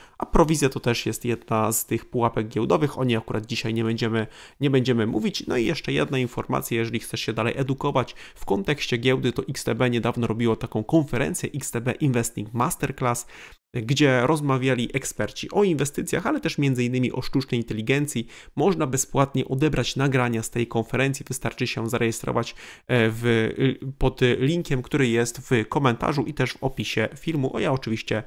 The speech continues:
do tego Cię zachęcam. W kredytach zostajemy, bo mamy informację o tym, że wakacje kredytowe będą na nowych warunkach,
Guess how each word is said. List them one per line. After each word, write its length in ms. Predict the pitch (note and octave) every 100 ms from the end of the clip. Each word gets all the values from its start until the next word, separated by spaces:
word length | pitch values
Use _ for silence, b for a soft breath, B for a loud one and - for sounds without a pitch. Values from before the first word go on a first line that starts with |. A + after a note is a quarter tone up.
| B B -
do 100 | D3
tego 280 | G2+ G#2
Cię 280 | A2+ - A2+ -
zachęcam. 720 | C3 A#2+ A2+ C#3+ C#3 - A2 B - _ _ _
W 20 | -
kredytach 460 | B2+ D3 G3+ D#3 C3
zostajemy, 540 | C3 A#2+ C3+ G#3+ G3
bo 220 | B2 C3+
mamy 220 | E3+ D3
informację 580 | D3+ C#3 - B2 C#3+ -
o 100 | D3
tym, 160 | C3+ C3+
że 120 | A#2+
wakacje 480 | B2 - G#3 G#3 -
kredytowe 520 | C3 A#2+ A#2 A#2 E3 F3+
będą 380 | E3+ A3 A3+ G#3
na 140 | C3+
nowych 360 | D3+ B2+ B2+ C3
warunkach, 680 | - C3 A#2+ A2+ - D3 G3